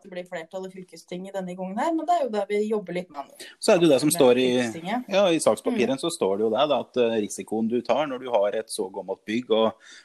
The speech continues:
Speaker 2: så gammelt anlegg på, på elektrisitet, for eksempel, så kan det jo
Speaker 1: Mm.
Speaker 2: faktisk, eh, ta kvelden. <laughs> Og da står
Speaker 1: Ja.
Speaker 2: oss der, eh, og da er det
Speaker 1: Mm.
Speaker 2: større krise. Så det er jo å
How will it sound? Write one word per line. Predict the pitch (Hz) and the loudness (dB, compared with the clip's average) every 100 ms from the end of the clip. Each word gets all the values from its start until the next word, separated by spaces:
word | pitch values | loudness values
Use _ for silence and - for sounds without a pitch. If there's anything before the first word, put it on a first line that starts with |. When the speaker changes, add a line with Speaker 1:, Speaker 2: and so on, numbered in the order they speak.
| _ | _
Speaker 2:
så | - 98 98 | -4 -2 0
gammelt | 101 92 92 - - | -2 -2 -8 -12 -2
anlegg | 117 87 92 92 | 0 0 -4 -4
på, | - 104 - 110 107 | -4 -4 -4 -6 -2
på | 104 98 | 2 2
elektrisitet, | 95 - 98 104 95 85 | 0 -2 -4 -2 -4 -2
for | - 101 | -2 -2
eksempel, | 110 110 190 131 - | -2 0 0 0 -2
så | 139 | 0
kan | 95 185 | 0 2
det | 208 | 2
jo | |
Speaker 1:
Mm. | 202 | 2
Speaker 2:
faktisk, | 269 208 113 - - | 0 0 -2 -4 0
eh, | 113 - - | 0 0 -8
ta | - 101 | -4 -4
kvelden. | - 85 120 - - | -4 -4 -4 -6 -2
<laughs> | 170 - - - - | -2 -2 -12 -10 0
Og | 143 | 2
da | 104 110 | 4 2
står | - 95 | 4 4
Speaker 1:
Ja. | 190 | 4
Speaker 2:
oss | 196 | 4
der, | 170 117 - | 2 2 -2
eh, | 135 127 123 | 0 0 0
og | 123 | -2
da | 110 113 120 | 0 0 0
er | 147 | -2
det | |
Speaker 1:
Mm. | 117 | -2
Speaker 2:
større | 101 90 | -6 -8
krise. | - 190 - 139 - | -16 -12 -4 -4 -6
Så | - 123 | -12 -4
det | 110 | -2
er | 123 | 0
jo | 107 107 | -2 -2
å | 117 | -4